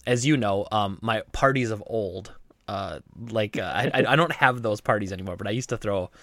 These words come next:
really big parties at my house for my birthday, and it was, uh, it was always a thing. But, uh, you know, so yeah, it's, it's a different time. It's weird, you know, but it comes and goes, and I'm, I'm always really,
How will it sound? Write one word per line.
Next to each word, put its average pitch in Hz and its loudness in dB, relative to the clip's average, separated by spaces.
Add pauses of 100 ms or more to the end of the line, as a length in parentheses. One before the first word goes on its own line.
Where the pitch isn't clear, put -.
(580)
really 226 10
big 202 4
parties 170 6
at 127 2
my 120 4
house 147 4
for - -6
my 107 0
birthday, 123 4
and 95 -2
it - -4
was, 104 -2
uh, 98 0
it 107 0
was 104 -2
always 101 0
a 92 -6
thing. 120 0
But, 101 -2
uh, 90 -4 (840)
you 139 8
know, 123 6
so 127 8
yeah, 135 8
it's, 135 4
it's 143 0
a 156 2
different 175 6
time. 135 6
It's 123 -2
weird, 123 6
you 117 0
know, 113 4
but 202 4
it - 0
comes 135 2
and 107 -2
goes, 98 0
and 104 2
I'm, 117 2
I'm 185 2
always 170 6
really, 104 0